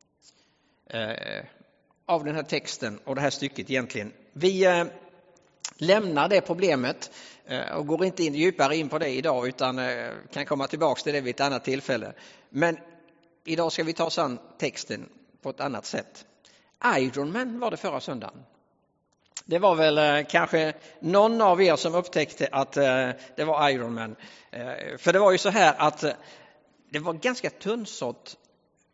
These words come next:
i kyrkan då, för det var nästan helt omöjligt att ta sig hit,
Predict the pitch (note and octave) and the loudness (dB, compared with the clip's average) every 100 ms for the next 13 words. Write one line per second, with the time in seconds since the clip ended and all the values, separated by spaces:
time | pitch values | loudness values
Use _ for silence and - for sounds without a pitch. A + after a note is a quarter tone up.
0 | _ _ _ _ - D3 G#3 G#3 - C#3 | _ _ _ _ -10 -6 -4 -4 -4 -4
1 | F3 D#3 C3 C3 - - A3 C#3+ C3+ A3+ | -2 -6 -8 -18 -12 -2 0 0 0 -4
2 | - G3+ F#3+ A#3 A3 A3 G3+ D3+ B2+ - | -4 -6 -2 -4 -2 -4 -6 -8 -10 -10
3 | - D#3 G#3 C3 - - - | -8 -4 -4 -4 -6 -10 -20